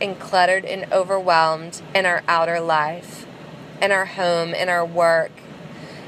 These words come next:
and everywhere that we look and see. If our mind is messy, everything else is messy. So these are some tools to really help you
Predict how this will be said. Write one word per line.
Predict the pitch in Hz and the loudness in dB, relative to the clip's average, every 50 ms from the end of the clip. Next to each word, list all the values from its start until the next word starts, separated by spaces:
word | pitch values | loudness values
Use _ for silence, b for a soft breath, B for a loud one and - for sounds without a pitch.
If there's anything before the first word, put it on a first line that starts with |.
| B - - | B 2 2
and | 202 196 190 185 190 185 185 - - - | 4 4 4 2 -2 -4 -8 -10 0 4
everywhere | 196 208 202 - 311 311 247 185 185 170 160 160 | 4 4 4 2 -6 -8 0 4 6 6 6 4
that | 160 180 - | 2 0 -4
we | 202 220 202 | -4 -6 -2
look | 196 196 196 - - | 0 0 -2 -2 -4
and | 208 202 190 | -8 -8 -8
see. | - - - 240 233 220 180 156 160 170 180 - - - - - B B B B B B B - - | -8 -6 -4 -4 -2 -2 -4 -4 -6 -8 -10 -12 -14 -16 -18 -18 B B B B B B B -6 -6
If | 208 - | -2 2
our | 214 214 | 2 2
mind | 208 190 185 185 170 165 165 175 190 202 220 | 2 0 0 0 2 4 4 2 2 -2 -4
is | 220 214 220 | -8 -6 -2
messy, | 220 214 220 220 - - 247 247 240 233 | 0 0 0 0 -4 -8 -6 -6 -6 -2
everything | 175 190 190 190 202 202 - 202 190 185 - | 0 0 0 0 -2 -6 -6 -8 -8 -6 -2
else | - 190 202 220 - - 175 | 0 0 -2 -2 -4 -8 -8
is | 165 165 180 | -8 -6 0
messy. | 170 160 160 160 - - 160 151 151 170 190 190 - - - - B B B B B B B B - | 0 0 0 0 -4 -10 -12 -12 -12 -12 -12 -14 -14 -16 -18 -18 B B B B B B B B -10
So | - - 240 233 | -2 0 0 0
these | 208 233 233 226 | 0 -2 -4 -2
are | 262 294 | -4 -4
some | 285 - - 349 330 339 | -2 -2 -2 -2 -4 -4
tools | - - - - 208 190 180 180 180 185 190 202 220 220 - - - - - - - - - | -4 -8 -6 0 2 2 4 4 4 2 2 0 -4 -6 -8 -10 -12 -12 -14 -16 -18 -12 -10
to | - - 220 | -8 -4 2
really | 214 208 202 202 208 | 2 4 4 2 0
help | 208 - - 208 202 190 190 - - 180 | -2 -4 2 4 4 4 4 0 -8 -4
you | 185 180 175 170 170 175 175 170 | 0 2 4 4 4 4 2 0